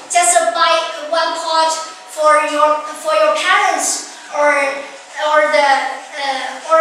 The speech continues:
the person who you care about, and you, you will the, it, it is the best gift to buy it. Beside the, beside this, we also have a server, a special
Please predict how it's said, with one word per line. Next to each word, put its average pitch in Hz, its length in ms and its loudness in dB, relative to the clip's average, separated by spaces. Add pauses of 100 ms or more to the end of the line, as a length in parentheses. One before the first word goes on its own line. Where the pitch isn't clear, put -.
(160)
the 302 120 2 (280)
person 330 520 -2
who 359 120 -8
you 359 160 -6
care 415 320 2 (160)
about, - 320 -2 (520)
and 294 200 -4
you, 330 80 -2 (320)
you 349 200 -6 (120)
will 294 480 0 (160)
the, 294 120 -4 (520)
it, 359 240 -10
it 370 220 -6 (180)
is 320 180 -6
the 302 220 0
best 359 560 0
gift - 640 -8 (320)
to 339 160 -12
buy 339 400 4
it. - 80 -2 (800)
Beside 370 560 2
the, 339 120 2 (1500)
beside 392 380 2 (100)
this, 370 280 0
we 320 120 0
also 349 280 4
have 311 360 2
a 294 40 0
server, 339 600 2
a 320 80 -10
special 381 560 0